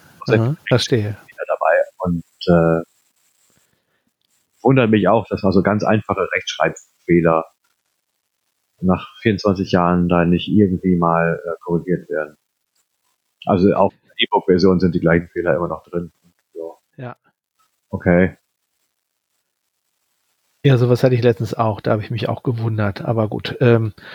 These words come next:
Speaker 2: Korrektoren gibt es ja, äh, in Verlagen, deutschen Verlagen, glaub ich, kaum noch, äh, richtige Korrektoren. Äh, ein bisschen traurig. Ähm,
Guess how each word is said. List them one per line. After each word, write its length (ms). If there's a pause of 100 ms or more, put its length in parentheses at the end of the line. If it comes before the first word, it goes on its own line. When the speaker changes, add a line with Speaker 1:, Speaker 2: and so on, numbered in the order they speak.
(260)
Speaker 2:
Korrektoren 800
gibt 180
es 160
ja, 240
äh, 400
in 160
Verlagen, 720 (100)
deutschen 280
Verlagen, 400
glaub 260
ich, 160
kaum 320
noch, 400
äh, 80
richtige 520
Korrektoren. 800 (580)
Äh, 320 (280)
ein 200
bisschen 200
traurig. 640
Ähm, 420